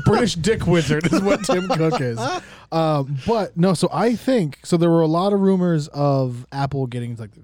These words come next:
V R space. I think, from my peanut brain limited knowledge, with the combination of the lidar they have, the absurd camera,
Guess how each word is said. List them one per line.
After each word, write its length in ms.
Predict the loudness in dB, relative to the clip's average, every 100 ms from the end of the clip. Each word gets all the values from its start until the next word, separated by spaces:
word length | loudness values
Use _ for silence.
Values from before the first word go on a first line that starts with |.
| _
V 80 | -6
R 160 | -2 -2
space. 540 | -2 -2 0 -2 -8 _ _ _ _ _ _ -8
I 140 | -6
think, 680 | -6 -4 0 0 -2 -12 -20 _ _ -18
from 200 | -6 -4 -4
my 540 | -4 -4 -4 -6 -8 -14 -8
peanut 300 | -2 0 0
brain 280 | 2 2 2
limited 400 | 2 2 0 0
knowledge, 500 | 0 0 -2 -6 -14 _ _ _ _ -6
with 200 | -2 -2
the 120 | -4
combination 680 | -4 -4 -2 0 0 0 -2
of 280 | 0 -2 -2
the 100 | -4
lidar 640 | -2 -2 0 0 0 0
they 200 | 0 0
have, 540 | 0 -4 -8 -14 -18 -20 _ _ _ _
the 300 | -4 0 0
absurd 840 | -2 -6 -6 -8 -4 2 2 2 0
camera, 680 | 0 2 4 2 2 -2